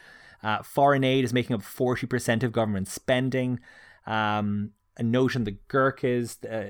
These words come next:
in nineteen ninety, there were still about kind of seven thousand four hundred, and the twenty-one thousand former Gurkhas, uh, that were drawing pensions, just on the basis of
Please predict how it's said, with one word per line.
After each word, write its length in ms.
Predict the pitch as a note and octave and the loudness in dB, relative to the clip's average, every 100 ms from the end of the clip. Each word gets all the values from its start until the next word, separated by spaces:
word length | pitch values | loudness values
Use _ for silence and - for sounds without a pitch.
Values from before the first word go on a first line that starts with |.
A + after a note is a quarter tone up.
| G#2+ | -8
in 200 | B2 B2 | -2 0
nineteen 480 | C3+ C3+ C3 A2+ A#2+ | 2 -2 -2 -2 0
ninety, 540 | B2+ C#3 C3 C#3 B2+ | 2 0 0 -2 0
there 100 | A#2 | 0
were 60 | G#2+ | -4
still 180 | - | -4
about 260 | A#2 G#2+ G2+ | -4 -4 -6
kind 160 | A2+ G2+ | -8 -10
of 120 | G2 _ | -10 _
seven 380 | - C3 A2+ G#2+ | -8 -6 -6 -4
thousand 320 | A#2 A2 G#2+ | -2 -2 -6
four 220 | - G#2 | -6 -4
hundred, 380 | A#2+ A#2 A#2 A2+ - - - | -2 0 -2 -2 -10 -20 -10
and 240 | A2 A2+ A2 | -2 0 0
the 80 | A#2 | -2
twenty-one 540 | - D#3 C3 C#3 C3 | -2 0 2 4 4
thousand 580 | - C3 B2+ B2+ A#2+ G#2+ | 4 4 4 2 -2 -4
former 320 | - B2+ A2+ | -4 -4 -4
Gurkhas, 640 | G#2 A#2 - A2 G2+ - - - _ - | -2 -4 -4 -4 -4 -8 -14 -20 _ -4
uh, 160 | A2 | -2
that 140 | G#2+ B2 | 0 -2
were 60 | A#2 | 0
drawing 260 | B2+ G#2 | 0 0
pensions, 680 | G2 - D#3+ - A2 F#2+ - - - - _ - E3+ C3+ | -2 -2 -2 -2 -2 -2 -6 -14 -20 -20 _ -20 -18 -8
just 260 | - D#3 | -4 -2
on 60 | C#3 | 0
the 80 | A#2+ | 0
basis 340 | B2 A#2 A2+ | 0 -2 -4
of 140 | A2+ | -6